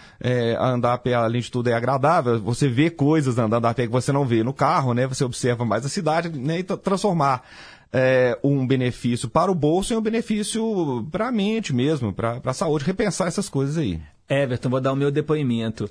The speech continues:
Speaker 2: Agora aqui no Centro de Cultura Presidente Itamar Franco, né, a nova sede da Rádio Inconfidência,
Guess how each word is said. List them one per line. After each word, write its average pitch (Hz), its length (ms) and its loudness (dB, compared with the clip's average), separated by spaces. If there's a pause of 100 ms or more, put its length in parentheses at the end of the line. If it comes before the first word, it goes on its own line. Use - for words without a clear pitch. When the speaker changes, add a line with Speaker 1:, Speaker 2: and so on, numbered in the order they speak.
(180)
Speaker 2:
Agora 131 360 0
aqui 151 220 -4
no 156 160 -2
Centro 127 600 -2
de 113 100 -4
Cultura 117 400 -2
Presidente 117 480 -4
Itamar 107 320 -4
Franco, 147 420 -2
né, 127 120 0
a 123 60 0
nova 113 220 -2
sede 113 280 -4
da 117 80 -2
Rádio 113 240 -2
Inconfidência, 120 800 -2